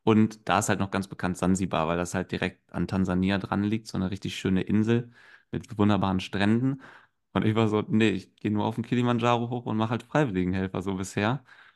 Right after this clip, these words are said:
Und das war halt so die Überschrift, die, die ich dem Urlaub ja auch geben wollte. Und davon wollte ich halt auch möglichst wenig abrücken, weil ich wollte diese Erfahrung halt haben, einmal alleine zu reisen, aber auch halt wirklich in diese Realität einzutauchen.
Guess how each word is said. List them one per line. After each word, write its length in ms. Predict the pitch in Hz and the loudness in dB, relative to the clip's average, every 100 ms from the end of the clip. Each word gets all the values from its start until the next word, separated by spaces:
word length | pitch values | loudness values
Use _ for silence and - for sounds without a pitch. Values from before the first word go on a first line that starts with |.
| _ - | _ -4
Und 140 | 95 | 2
das 100 | 110 | 4
war 100 | 123 | 4
halt 120 | 127 123 | 4 4
so 80 | 123 | 2
die 120 | 117 | 4
Überschrift, 500 | 143 139 - 131 - | 4 4 2 -2 0
die, 240 | 123 104 | 0 0
die 100 | 113 | -2
ich 80 | 117 | 0
dem 140 | 120 117 | 0 2
Urlaub 200 | 127 117 | 0 0
ja 80 | |
auch 100 | 110 | -2
geben 300 | - 143 131 | 2 4 4
wollte. 400 | 95 98 101 127 | 2 -2 -2 -4
Und 120 | 113 101 | -4 -6
davon 300 | 104 107 101 | -4 -2 2
wollte 180 | 120 | 2
ich 120 | 135 123 | 2 -2
halt 120 | 104 | -2
auch 100 | 107 | 0
möglichst 480 | 113 120 120 117 113 | 0 2 -2 -2 0
wenig 300 | 113 107 - | 0 0 -4
abrücken, 560 | 113 - 135 139 131 | -4 -2 -2 -2 0
weil 200 | 113 110 | 0 0
ich 120 | 110 | -2
wollte 300 | 113 110 107 | -2 -2 -4
diese 240 | 98 104 98 | -6 -4 -4
Erfahrung 600 | - - 98 113 131 127 | -4 -2 2 4 2 0
halt 240 | 131 127 | -2 -4
haben, 420 | 123 123 127 131 - | -4 -2 0 0 -2
einmal 300 | - 101 - | -4 -2 0
alleine 360 | 98 98 117 | 2 4 2
zu 180 | 127 - | 0 -4
reisen, 340 | 123 127 123 113 | -2 0 0 -2
aber 180 | 107 - | 0 0
auch 200 | 120 117 | 0 0
halt 160 | 107 | 0
wirklich 320 | 107 123 117 113 | 0 0 -2 -2
in 80 | |
diese 280 | 104 101 101 | -2 0 -2
Realität 560 | 98 98 95 - 135 - | 0 -2 -2 -2 -2 -2
einzutauchen. 880 | 101 95 98 - 92 92 120 127 | -4 -4 -6 -2 -2 0 0 0